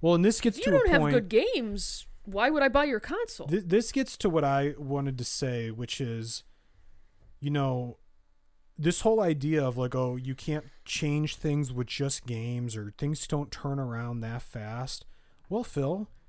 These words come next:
Speaker 1: maybe you're forgetting about a little console called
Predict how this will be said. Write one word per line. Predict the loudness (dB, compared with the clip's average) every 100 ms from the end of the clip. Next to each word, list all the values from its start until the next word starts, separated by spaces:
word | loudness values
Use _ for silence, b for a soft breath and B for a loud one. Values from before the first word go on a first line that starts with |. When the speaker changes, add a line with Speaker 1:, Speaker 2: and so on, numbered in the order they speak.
| -20 -20 -8
Speaker 1:
maybe | -2 0 2
you're | 2 0
forgetting | 0 -2 0 0 0
about | 2 2
a | 2
little | 2 2
console | 0 -4 -4 -4 -4
called | -4 -4 -2 -2 -4